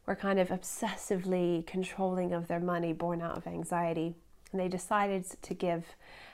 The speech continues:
um, some money. They decided on an amount, and this couple had heard God speak to them and say that he wanted to give,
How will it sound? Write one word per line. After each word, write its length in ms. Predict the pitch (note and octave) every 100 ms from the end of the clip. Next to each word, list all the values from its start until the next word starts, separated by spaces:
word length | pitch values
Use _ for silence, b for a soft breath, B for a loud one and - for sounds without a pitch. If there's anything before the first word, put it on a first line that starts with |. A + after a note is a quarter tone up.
| -
um, 320 | F3 F3 E3+ -
some 240 | - F#3+
money. 300 | G#3+ A3+ A3
They 200 | G3 F3 -
decided 420 | F3+ F3 F3+ F3
on 160 | F3 E3+
an 80 | E3+
amount, 480 | F3 F#3+ B3+ - - -
and 160 | F#3+ G3+
this 160 | G3
couple 440 | - - B3 F#3+ F#3+
had 200 | F3+ F3+
heard 300 | G3 G3 F#3
God 320 | - F3 E3+ - -
speak 540 | - - - F3+ - - -
to 120 | F3+
them 280 | E3+ F3 G#3
and 180 | F#3+ F3+
say 360 | - E3+ E3 E3+ B B B -
that 80 | F3
he 100 | F#3
wanted 320 | F#3 F3+ F3+
to 80 | -
give, 220 | F3 E3+